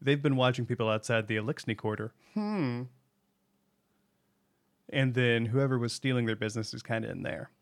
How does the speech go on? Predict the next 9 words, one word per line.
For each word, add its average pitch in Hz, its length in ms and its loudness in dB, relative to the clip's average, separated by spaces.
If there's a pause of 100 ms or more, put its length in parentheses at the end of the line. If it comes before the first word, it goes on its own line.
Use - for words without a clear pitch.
Then 143 140 0
this 135 120 4
group 135 220 2
of 110 140 0
warlocks 113 680 -2 (240)
kinda, 143 580 2
like, 131 160 0
s-, - 300 -8
like, 147 140 -6